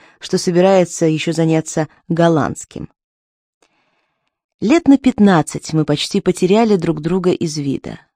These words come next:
перебрасывались редкими письмами, приветами. Наконец снова произошла встреча.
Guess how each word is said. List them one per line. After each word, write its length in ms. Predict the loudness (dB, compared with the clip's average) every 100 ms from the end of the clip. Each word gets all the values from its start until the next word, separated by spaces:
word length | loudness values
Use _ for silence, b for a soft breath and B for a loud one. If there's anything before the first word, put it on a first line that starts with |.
| _ _
перебрасывались 720 | 0 2 2 0 -2 -4 0
редкими 420 | 0 0 0 -2
письмами, 640 | 0 -2 0 0 2 0 b b _
приветами. 760 | -4 0 0 -2 -6 -10 -12 -18 _ _ _ _ _ _ _ -2
Наконец 520 | 0 4 4 4 2
снова 380 | 2 2 2 0
произошла 540 | -2 -2 -2 -4 -6
встреча. 560 | -6 -8 -8 -8 -14